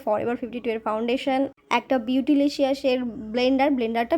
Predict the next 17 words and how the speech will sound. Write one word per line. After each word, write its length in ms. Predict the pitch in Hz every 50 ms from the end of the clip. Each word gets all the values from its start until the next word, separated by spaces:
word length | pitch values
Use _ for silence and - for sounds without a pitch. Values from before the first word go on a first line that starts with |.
| 269 -
ভীষণ 580 | - - 226 220 - - - 240 240 254 277
সফট, 320 | 269 - - 214 208 - 208
আমি 120 | 214 220
একটু 160 | 226 - 269
বের 200 | 226 233 220 214
করে 180 | 208 226 226 233
দেখলাম। 440 | 220 226 214 226 240 220 226 302 370 - - - - - - -
আর 220 | - - 262 302 311 -
তাছাড়া 340 | - 302 302 302 311 302 294
নিয়েছিলাম 480 | 285 277 277 285 277 - 285 285 277
মেকআপ 260 | 262 233 - - 233 -
স্টুডিওর 380 | - - 254 220 240 233 220
একটা 300 | 220 220 220 - - 233
হচ্ছে 280 | 240 233 226 - - -
ইলুমিনাস, 680 | - 269 262 269 294 302 294 294 294 285 294 294 - - -
আহ, 260 | 247 233 226 226 220
প্রাইমার, 520 | 226 - - 247 240 233 226 233 262 294